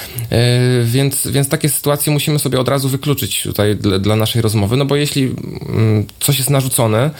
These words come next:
ze względów konstrukcyjnych, no to, to nie ma pola do manewru. E, będziemy tutaj mówić raczej o sytuacjach, w których warunki gruntowe są na tyle dobre,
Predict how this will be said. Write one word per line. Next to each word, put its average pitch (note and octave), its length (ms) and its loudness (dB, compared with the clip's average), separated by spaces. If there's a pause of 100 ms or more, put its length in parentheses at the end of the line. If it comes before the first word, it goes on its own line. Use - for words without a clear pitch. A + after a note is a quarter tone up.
(180)
ze A2+ 100 -6
względów C3 300 0
konstrukcyjnych, C3 580 0
no B2+ 60 2
to, A#2+ 240 2 (760)
to C#3 80 4
nie C3 100 6
ma A2+ 100 4
pola G#2 200 2
do G2 80 0
manewru. G2 420 0 (640)
E, F#2+ 380 4 (200)
będziemy C#3+ 320 2
tutaj D#3+ 180 0
mówić D#3 240 0
raczej D3+ 260 0
o - 20 2
sytuacjach, C#3+ 480 -2
w - 100 -8
których C#3+ 280 0
warunki C#3+ 340 0
gruntowe C#3+ 420 0
są C#3+ 180 0
na C3 100 2
tyle D#3+ 280 0
dobre, B2+ 560 0